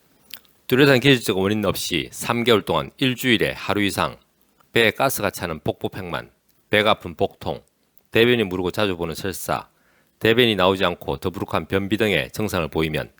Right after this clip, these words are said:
과민성 대장 증후군이라고 명칭합니다. 기존 의료에서는 식이 조절과 스트레스 관리 등을 통한 증상 완화 이외에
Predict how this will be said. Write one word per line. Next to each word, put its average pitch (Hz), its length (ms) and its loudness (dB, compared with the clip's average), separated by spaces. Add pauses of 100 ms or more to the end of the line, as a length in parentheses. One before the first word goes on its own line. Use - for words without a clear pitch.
(420)
과민성 107 400 2
대장 92 220 0
증후군이라고 80 540 -6
명칭합니다. 71 720 -8 (880)
기존 117 260 6
의료에서는 123 500 4
식이 123 300 -2
조절과 85 580 -2
스트레스 - 360 -2
관리 92 260 2
등을 82 340 -4 (240)
통한 76 380 -4 (460)
증상 113 380 0
완화 90 200 4
이외에 87 560 0